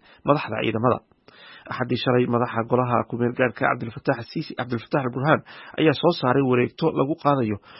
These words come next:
xaaladda xukunka degdega ah ee dhammaan qaybaha dalka Suudaan, kadib markii uu soo jeediyey golaha ammaanka iyo difaaca ee waddankaasi. Wasaaradda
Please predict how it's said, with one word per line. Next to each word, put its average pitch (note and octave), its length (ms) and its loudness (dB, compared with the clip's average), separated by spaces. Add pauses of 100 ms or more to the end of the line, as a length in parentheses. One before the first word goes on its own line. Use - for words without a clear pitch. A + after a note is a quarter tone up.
(120)
xaaladda C#3+ 400 4 (160)
xukunka D3 340 -6
degdega B2+ 420 -2
ah C3+ 140 -2
ee C3 160 0
dhammaan B2+ 400 2
qaybaha C3 400 0
dalka C#3+ 280 -4
Suudaan, C3+ 340 0 (400)
kadib F3 240 2
markii F3 260 -2
uu C3 80 0
soo D#3 160 0
jeediyey C3 400 0 (300)
golaha C#3+ 260 4
ammaanka B2+ 360 0 (100)
iyo B2+ 180 -2
difaaca A#2+ 420 -2
ee A#2 120 2
waddankaasi. A2 500 -6 (1900)
Wasaaradda F3+ 460 4